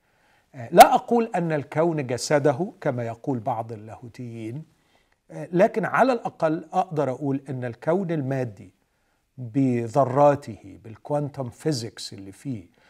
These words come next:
بالمعادلات الرياضية الموجودة في داخل الإلكترون، آه، التي جعلت البعض يتصور أن المادة فيها عقل، فيها، فيها منطق. اختار الله أن تكون الذرات والإلكترونات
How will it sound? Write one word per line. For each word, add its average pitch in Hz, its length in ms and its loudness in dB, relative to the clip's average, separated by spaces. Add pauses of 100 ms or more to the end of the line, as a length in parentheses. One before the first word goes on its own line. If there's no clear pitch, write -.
(160)
بالمعادلات 147 880 4
الرياضية 165 680 4
الموجودة 135 880 -2
في - 180 -2
داخل 135 360 0
الإلكترون، 127 960 0 (560)
آه، 135 240 -8
التي 165 320 4
جعلت 170 440 6
البعض 147 380 2
يتصور 143 640 -2
أن 135 180 -6
المادة 131 580 -8 (300)
فيها 131 360 -4
عقل، - 460 -4 (200)
فيها، 120 600 -6
فيها 127 300 -8
منطق. 151 680 0 (1400)
اختار 254 440 4
الله 196 380 -2 (540)
أن 156 100 -2
تكون 226 360 0
الذرات 151 640 -2
والإلكترونات 139 880 -4